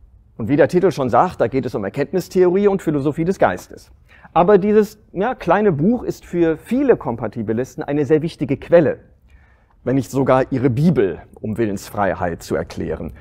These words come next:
Darin kommt nämlich diese berühmte Formulierung vor von einem Space of Reasons. Und dieses Konzept, dieser Gedanke von einem Raum der Gründe, ist für viele Kompatibilistinnen und Kompatibilisten absolut zentral,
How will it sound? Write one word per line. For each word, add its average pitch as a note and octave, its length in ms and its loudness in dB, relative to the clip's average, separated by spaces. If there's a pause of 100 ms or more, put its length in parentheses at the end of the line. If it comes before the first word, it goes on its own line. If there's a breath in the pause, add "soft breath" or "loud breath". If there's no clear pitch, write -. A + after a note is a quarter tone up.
(100)
Darin G3+ 420 4
kommt F#3 240 -2
nämlich E3+ 300 -2
diese C#3+ 240 0
berühmte C#3 480 0
Formulierung C#3 640 -2
vor C#3+ 240 0
von C3+ 160 -4
einem A2 200 0
Space C#3 540 2
of G#2+ 140 2
Reasons. G#2+ 600 -2 (760 soft breath)
Und A2+ 180 -2
dieses A3 300 4
Konzept, D#3+ 600 0
dieser A2+ 200 -2
Gedanke C3+ 460 0
von C3+ 140 -6
einem B2 200 -2
Raum D3 400 2
der A#2+ 100 4
Gründe, F#3 480 0 (480 soft breath)
ist - 180 -6
für D3+ 140 0
viele A3+ 300 2
Kompatibilistinnen E3+ 1000 -2
und C#3 120 -6
Kompatibilisten C#3 720 -4 (100)
absolut D3+ 520 0
zentral, A#2+ 640 2